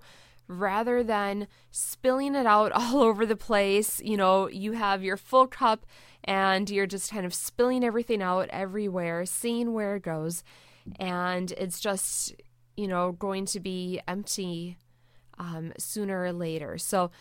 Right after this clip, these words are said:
let's really look at how we can use your incredible gifts, time, energy, so that you can make the biggest impact without burning out. As an educator,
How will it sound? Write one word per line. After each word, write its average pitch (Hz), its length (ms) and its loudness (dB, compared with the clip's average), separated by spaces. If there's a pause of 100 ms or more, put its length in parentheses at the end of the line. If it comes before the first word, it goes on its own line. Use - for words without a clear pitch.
(200)
let's 202 300 -2
really 220 400 -2
look 208 240 -2
at 202 100 -6
how 202 360 0
we 214 300 -4
can 226 600 -6 (420)
use 214 380 -2
your 202 300 2
incredible 277 1040 -2 (440)
gifts, 214 540 -2 (140)
time, 208 560 -2 (180)
energy, 202 680 -4 (600)
so - 260 0
that 196 360 0
you 220 280 -2
can 233 200 -4
make 196 420 -4
the 190 100 -2
biggest 190 500 -4
impact 220 680 -4
without 214 840 -2 (400)
burning 196 500 -2 (140)
out. 156 460 -6
As 285 220 2
an 320 200 2
educator, 196 720 0